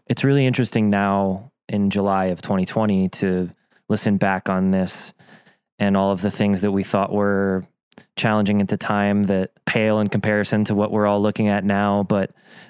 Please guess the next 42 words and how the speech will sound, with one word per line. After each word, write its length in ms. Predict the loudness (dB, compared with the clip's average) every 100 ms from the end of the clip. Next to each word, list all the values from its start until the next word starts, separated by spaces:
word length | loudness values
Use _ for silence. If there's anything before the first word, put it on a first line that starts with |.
| _
there's 180 | -2 0
a 60 | 2
really 280 | 2 2 2
interesting 420 | 0 0 0 0
part 240 | 0 0
in 100 | 0
here 320 | 0 0 0
towards 300 | 0 -2 -2
the 120 | -2 -2
end 280 | 0 0
where 120 | 0 0
he 140 | -2
talks 300 | -2 -4 -2
about 400 | -2 -2 -2 -6
the 60 | -6
kind 180 | -4
of 100 | -2
the 80 | 0
magic 500 | 0 0 0 -2 -4
of 140 | -4 -4
what 160 | -4
theater 380 | -4 -2 0 0
is 100 | 0
all 160 | 0 0
about 380 | 0 -2 -2
and 140 | -2 -2
why 220 | 0 -2
he's 240 | -2 -4
fallen 380 | -4 -2 0 0
in 60 | 0
love 140 | 0
with 100 | -2
it 140 | -4 -4
so 160 | -2
much. 260 | 0 0 0
And 100 | 0
that 100 | -2
just 200 | -2 -4
really, 340 | -2 -2 -4 -8 _ -20 -20 _ _
really 220 | 0 2
affected 400 | 2 0 0 0
me, 400 | 2 2 2 -2